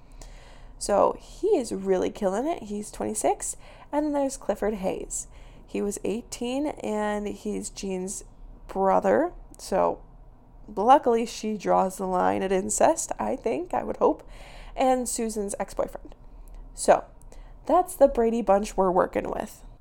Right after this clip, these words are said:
Now, like I said, people knew the reputation of that house. So her dad, Susan's dad, and sister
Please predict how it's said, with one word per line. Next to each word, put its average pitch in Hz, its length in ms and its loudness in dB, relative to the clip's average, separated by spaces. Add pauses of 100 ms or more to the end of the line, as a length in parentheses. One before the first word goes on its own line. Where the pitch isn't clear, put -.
(1040)
Now, 247 60 2
like 277 220 2
I 269 60 2
said, 226 420 0
people 220 320 -2
knew 226 260 0
the 220 80 0
reputation 202 1000 -4 (180)
of 214 160 4
that 196 220 4
house. 214 580 2 (400)
So 214 500 2
her 240 300 -2
dad, 214 560 -2
Susan's 214 400 -4
dad, 202 320 4
and 190 460 -2
sister 196 580 -2